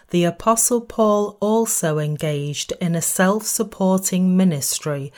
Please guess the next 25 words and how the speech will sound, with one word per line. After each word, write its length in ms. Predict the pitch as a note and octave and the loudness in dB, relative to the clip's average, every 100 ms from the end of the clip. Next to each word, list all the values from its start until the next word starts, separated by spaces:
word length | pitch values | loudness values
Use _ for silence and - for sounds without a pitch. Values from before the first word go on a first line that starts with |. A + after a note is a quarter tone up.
| - - - | -20 -12 -4
to 120 | F3+ | -4
preach 540 | F3+ - G3 G3 - | -2 2 2 2 -4
the 80 | - | -6
gospel 520 | G3 F#3 E3+ - F3+ | -2 -2 -2 -4 -2
of 200 | E3+ E3 | -4 -4
the 80 | - | -6
water 600 | D#3 F3 E3+ E3+ E3+ E3 E3 | -2 2 2 0 -2 -4 -2
and 180 | D#3+ | -4
the 100 | D#3 | -2
Spirit. 840 | D3+ - - D3+ C#3+ C3+ - - - _ _ _ _ _ _ _ _ _ _ _ _ _ _ _ _ _ _ _ _ _ - - - - - | -2 -2 -2 -4 -4 -8 -8 -10 -10 _ _ _ _ _ _ _ _ _ _ _ _ _ _ _ _ _ _ _ _ _ -20 -20 -20 -12 -4
It's 220 | F#3 - | -2 0
said 420 | - A#3 F#3+ - | 0 0 0 -2
that 240 | E3 E3 | -6 -6
Jewish 540 | - G3+ G#3 G#3 - - | -4 -2 0 0 -2 -2
rabbis 640 | G#3+ G#3+ E3 C#3+ C#3 C3+ | -4 -2 -4 -6 -6 -8
have 260 | - E3+ E3+ | -6 -6 -4
at 280 | F3 - - | -4 -6 -4
least 400 | F3 F3 - - | -2 -2 -4 -6
a 60 | F3 | -8
few 340 | - F#3+ F#3+ | -4 2 2
skills 800 | F#3+ - - A3+ F#3+ C#3+ C#3+ - - - | 2 -2 -2 0 0 -2 -6 -8 -10 -12
to 140 | - E3+ | -4 -2
support 640 | - F3 - F3 F3 E3+ | -2 -4 -2 0 0 -2
their 240 | F3 E3+ E3 | 0 2 2
livelihood. 960 | E3+ F3 F3+ F3+ D3+ - D3+ C#3 C3 | 2 2 2 -2 -8 -8 -8 -8 -12